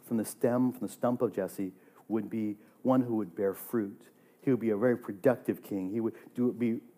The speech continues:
uh, he would accomplish many good things. And this is because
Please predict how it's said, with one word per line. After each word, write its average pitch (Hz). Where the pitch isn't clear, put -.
uh, 117
he 131
would 123
accomplish 135
many 139
good 117
things. 98
And 139
this 175
is 214
because 113